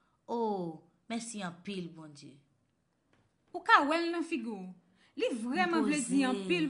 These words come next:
Speaker 2: pou. E ou trè sensè nan sa di an. Senpleman, bon m poze yon ti kesyon. Èske ou renmen tout liv manman yo? Mwen konnen ke se manman ou pa vre?
Speaker 1: Oui, definitivman.
Speaker 2: <laughs> Li kanmenm yon ti jan diferan pou.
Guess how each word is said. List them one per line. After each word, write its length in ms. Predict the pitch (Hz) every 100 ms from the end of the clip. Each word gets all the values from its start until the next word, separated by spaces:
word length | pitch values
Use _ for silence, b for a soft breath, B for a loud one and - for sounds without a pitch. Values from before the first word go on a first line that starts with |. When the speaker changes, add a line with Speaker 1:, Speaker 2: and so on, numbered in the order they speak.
| 254
Speaker 2:
pou. 380 | 262 226 185 175 b b b b
E 140 | - 349
ou 160 | 403 392
trè 240 | - 320
sensè 320 | - 339 302
nan 160 | 269 262
sa 220 | 269 240
di 240 | 202 208 190
an. 160 | 175 185 - -
Senpleman, 400 | 440 440 415 269
bon 120 | 320
m 80 | 370
poze 160 | 415 277
yon 200 | 254 240
ti 120 | 240 247
kesyon. 400 | 220 - 196 175 170 - _ _ b b b
Èske 220 | 370 -
ou 80 | 453 453
renmen 180 | 359 -
tout 160 | 320
liv 220 | 269 247
manman 260 | 247 254 247 302
yo? 140 | 359 -
Mwen 140 | 220 254
konnen 220 | 311 269
ke 80 | 262
se 140 | 254 240
manman 300 | 240 370 269
ou 20 |
pa 140 | 226
vre? 140 | 226 330 427 190
Speaker 1:
Oui, 160 | 180 294 269
definitivman. 1120 | 254 247 247 247 285 - 359 320 294 - 254 214 208
Speaker 2:
<laughs> 340 | - - 302
Li 80 | 311 415 -
kanmenm 340 | 339 330 294 294
yon 80 | 294
ti 80 | 285
jan 160 | 269
diferan 540 | 220 240 - 269 349 302
pou. 300 | 277 240